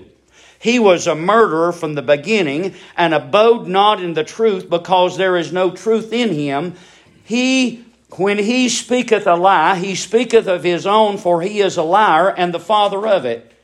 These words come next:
Who is man? Who is man following if he's not born again of the Spirit and the power and believer of the Lord Jesus Christ? He is a father of, he is a follower of the devil and a child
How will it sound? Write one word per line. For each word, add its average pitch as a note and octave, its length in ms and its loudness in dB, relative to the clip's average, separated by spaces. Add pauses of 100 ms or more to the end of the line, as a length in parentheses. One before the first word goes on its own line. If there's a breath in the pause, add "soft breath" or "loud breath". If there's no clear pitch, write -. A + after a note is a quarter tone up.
(540)
Who G3 220 -2
is G#3 180 -4
man? C#3 640 -6 (420)
Who F#3+ 220 -2
is A3 220 -2
man D#3+ 400 -4
following B2+ 880 -2
if A#2+ 140 -10
he's A#2+ 220 -10
not C#3 300 -6
born D3 240 -6
again B2+ 460 -8
of A2+ 120 -8
the G#2+ 100 -16
Spirit D3 440 -10
and A#2 140 -10
the G#2+ 60 -10
power C3 360 -6
and A#2+ 240 -8
believer A#2 600 -8 (260 loud breath)
of A2+ 160 -4
the G#2+ 60 -12
Lord A2+ 260 -6
Jesus A#2+ 460 -10
Christ? G2 420 -10 (680 soft breath)
He A#2+ 140 -6
is A2+ 160 -4
a G2+ 100 0
father D3 560 2
of, B2+ 380 -4
he C3 200 -2
is B2 160 -2
a A#2 120 4
follower F3+ 920 0
of D3+ 200 -2
the D#3 80 -4
devil C3+ 680 -4 (360 soft breath)
and B2+ 180 -6
a A#2+ 180 -4
child B2 880 -4